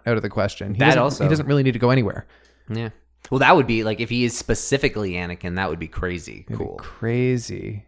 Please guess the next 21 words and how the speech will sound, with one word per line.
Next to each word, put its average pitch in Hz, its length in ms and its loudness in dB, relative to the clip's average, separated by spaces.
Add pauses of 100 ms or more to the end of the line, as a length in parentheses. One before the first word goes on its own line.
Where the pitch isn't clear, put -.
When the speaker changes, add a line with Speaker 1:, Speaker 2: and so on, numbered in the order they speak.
Speaker 1:
Except 127 220 0
for 127 40 6
that 127 160 6
would 131 120 0
kind 127 220 0
of 113 100 -6
mean 113 220 -2
that 98 140 -2
he 110 100 -2
didn't 107 320 -4
really 113 280 0
turn 107 480 -4 (540)
good 123 340 2
at 113 60 -6
the 113 100 -2
end 110 120 -2
of 104 80 -4
Return 110 220 -4
of 107 60 -2
the 107 60 -2
Jedi. 131 460 0